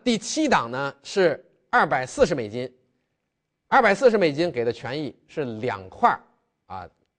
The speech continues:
手表，你可以任选颜色，参与的人有四千九百二十五人。第八档是五百五十美金啊，是五款任选颜色的智能手表，参与的人有九百人。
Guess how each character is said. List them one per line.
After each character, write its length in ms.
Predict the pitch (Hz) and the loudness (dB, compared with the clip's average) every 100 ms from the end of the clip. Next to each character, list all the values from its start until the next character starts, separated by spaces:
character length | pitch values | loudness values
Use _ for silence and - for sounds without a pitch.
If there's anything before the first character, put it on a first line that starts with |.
| _ _ _ _ | _ _ _ _
手 200 | - 160 | -2 -2
表， 200 | 139 92 | 0 -6
你 140 | 104 104 | -10 -12
可 100 | 147 | -10
以 120 | 123 | -10
任 260 | 107 160 | -6 -8
选 180 | 98 78 | -8 -18
颜 160 | 78 90 | -18 -14
色， 160 | - - _ _ _ _ _ _ | -14 -14 _ _ _ _ _ _
参 240 | _ - 202 | _ -2 2
与 40 | |
的 80 | 160 | 2
人 220 | 117 127 | 0 -2
有 100 | 110 | -4
四 200 | 104 175 | -6 -8
千 180 | 160 160 | -6 -6
九 140 | 139 | -4
百 80 | 135 | -4
二 120 | 127 | -4
十 60 | 127 | -4
五 100 | 92 | -6
人。 160 | 80 - _ _ _ _ _ _ _ _ _ _ _ - | -10 -18 _ _ _ _ _ _ _ _ _ _ _ -2
第 120 | 226 | 4
八 160 | 247 | 6
档 180 | 233 160 | 6 4
是 160 | 143 170 - | 2 2 2
五 160 | - 220 | 0 2
百 160 | 185 190 | 2 2
五 160 | 123 | -2
十 80 | 127 | -2
美 100 | 135 | -4
金 220 | 110 127 _ _ | -4 -8 _ _
啊， 140 | 90 85 | -14 -12
是 320 | - 139 - _ _ | -6 -6 -6 _ _
五 260 | 107 185 285 | 0 4 4
款 300 | 156 117 - _ _ _ _ _ _ _ _ | 2 -4 -6 _ _ _ _ _ _ _ _
任 240 | 127 190 | -2 0
选 200 | 120 101 | -2 -10
颜 180 | 98 123 | -8 -8
色 140 | 131 | -6
的 100 | 101 | -4
智 60 | 101 | -6
能 100 | 101 | -6
手 100 | 101 | -8
表， 140 | 95 82 _ _ _ _ | -8 -8 _ _ _ _
参 240 | - 185 196 | -8 -2 0
与 40 | |
的 100 | 135 | 0
人 120 | 117 | -2
有 120 | 143 | -4
九 120 | 110 143 | -4 0
百 120 | 110 | -2
人。 160 | 82 | -2